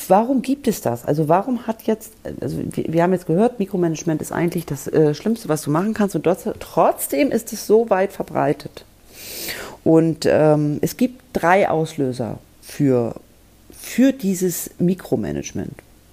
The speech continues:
Einmal das Gefühl haben, nicht genug Informationen zu erhalten. Der Druck, selbst Rechenschaft ablegen zu müssen, also diese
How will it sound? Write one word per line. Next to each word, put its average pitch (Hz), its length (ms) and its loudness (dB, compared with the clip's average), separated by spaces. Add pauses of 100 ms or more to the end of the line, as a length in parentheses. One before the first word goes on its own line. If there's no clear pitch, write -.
(480)
Einmal 185 500 2 (540)
das 165 180 2
Gefühl 220 380 2
haben, 170 220 2
nicht 156 160 -4
genug 147 240 0
Informationen 135 560 -2
zu - 100 -4
erhalten. 175 480 -2 (1700)
Der 165 80 8
Druck, 175 300 0
selbst 151 440 4
Rechenschaft 190 560 -4
ablegen 185 460 -2
zu - 140 -6
müssen, 190 380 -4
also 139 220 -6
diese 135 300 -4